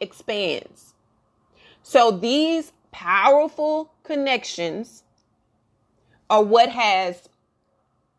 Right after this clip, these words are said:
intensified where we are today. Now, Mars is in Aries.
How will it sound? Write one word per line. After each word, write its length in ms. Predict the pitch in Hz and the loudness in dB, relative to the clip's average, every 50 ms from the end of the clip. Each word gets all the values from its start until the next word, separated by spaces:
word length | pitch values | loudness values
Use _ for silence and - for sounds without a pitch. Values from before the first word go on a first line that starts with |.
| _ _ | _ _
intensified 1040 | - 220 214 - - 330 294 302 - 254 202 - - 170 170 143 165 160 147 - - _ _ _ | -2 -2 -2 -2 0 0 0 0 -2 -6 -6 -2 0 0 0 0 0 -2 -4 -6 -8 _ _ _
where 300 | - 170 175 220 214 214 | -8 -4 -2 0 0 0
we 180 | 196 208 202 - | 0 -2 -4 -2
are 200 | - - 175 170 | 0 0 0 0
today. 500 | 170 - - 165 156 151 - - - _ _ _ _ _ _ _ _ _ _ _ | -2 -6 -8 -6 -4 -4 -4 -6 -10 _ _ _ _ _ _ _ _ _ _ _
Now, 180 | - 196 196 202 | -4 -2 0 0
Mars 580 | 202 214 220 233 254 285 302 311 320 330 311 - - | 0 2 2 2 2 2 2 0 -4 -6 -6 -6 -6
is 120 | 262 220 | -6 -4
in 160 | 240 254 254 - | -4 -4 -4 -2
Aries. 640 | - 190 175 165 160 156 - - - - _ _ _ | -2 -2 -2 -2 -4 -6 -10 -12 -18 -20 _ _ _